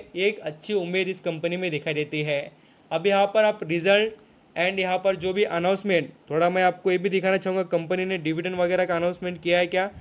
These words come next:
तो देख सकते हैं कोई भी डिविडेंड वगैरह अनाउंसमेंट नहीं है कंपनी तरफ से, ये दिखाना ज़रूरी है। और पिछले यहाँ पर दिसंबर महीने में कंपनी ने फंड रेज किया,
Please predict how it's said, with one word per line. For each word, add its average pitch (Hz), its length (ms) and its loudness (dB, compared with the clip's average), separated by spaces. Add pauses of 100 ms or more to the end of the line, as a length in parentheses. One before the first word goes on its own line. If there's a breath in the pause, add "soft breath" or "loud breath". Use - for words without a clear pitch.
(320 loud breath)
तो 156 60 -10
देख 196 220 2
सकते 208 320 -2
हैं 202 120 0
कोई 185 180 0
भी 208 140 0
डिविडेंड 180 340 -2
वगैरह 185 420 4 (460)
अनाउंसमेंट 185 600 -2
नहीं 180 180 4
है 196 100 4
कंपनी 185 340 -2
तरफ 180 200 0
से, 190 180 0 (420 loud breath)
ये 165 80 -2
दिखाना 190 360 0
ज़रूरी 170 360 2
है। 143 260 0 (420 soft breath)
और 170 180 2
पिछले 202 380 0
यहाँ 190 160 4
पर 196 180 -2
दिसंबर 190 400 0
महीने 185 260 -2
में 190 160 -2
कंपनी 180 420 -4
ने 180 120 -2
फंड 165 320 -4
रेज 175 260 -2
किया, 170 320 2